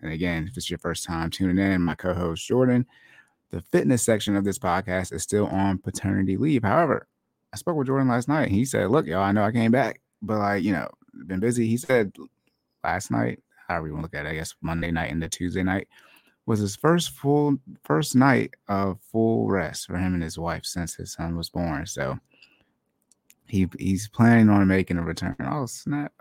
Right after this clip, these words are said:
Oh, no. Oh, no, y'all, my video didn't messed up. Jordan said he's working on making a comeback, though, for, um, for the podcast as far as coming on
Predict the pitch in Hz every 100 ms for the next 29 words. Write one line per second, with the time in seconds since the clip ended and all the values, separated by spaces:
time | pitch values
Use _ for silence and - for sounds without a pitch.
0 | - 156 160 151 160 165 147 131 _ _
1 | - - _ - 156 151 156 151 76 76
2 | - 78 78 80 80 78 78 80 - -
3 | 69 - - - - - 104 110 110 101
4 | 95 98 98 90 87 - - 131 143 139
5 | 127 120 123 123 117 _ _ _ - 92
6 | 87 95 78 76 78 85 95 - _ _
7 | _ _ _ _ _ _ - _ - -
8 | - 175 - - 143 139 139 135 131 131
9 | 98 - 104 101 95 95 95 - 98 95
10 | 82 73 82 78